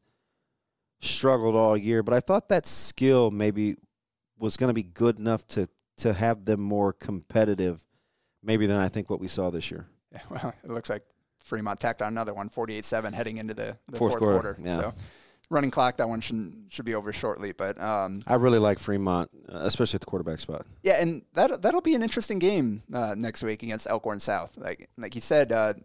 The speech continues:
Speaker 2: kind of a live underdog there, coming off good confidence builder, good win here. They've had a good season.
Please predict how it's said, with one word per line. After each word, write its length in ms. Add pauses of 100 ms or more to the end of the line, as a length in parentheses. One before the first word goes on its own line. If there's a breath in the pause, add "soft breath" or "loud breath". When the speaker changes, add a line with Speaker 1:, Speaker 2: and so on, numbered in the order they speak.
(140)
Speaker 2:
kind 140
of 60
a 20
live 480
underdog 440
there, 200
coming 220
off 240 (280)
good 240
confidence 440
builder, 320
good 200
win 160
here. 180
They've 140
had 220
a 40
good 180
season. 440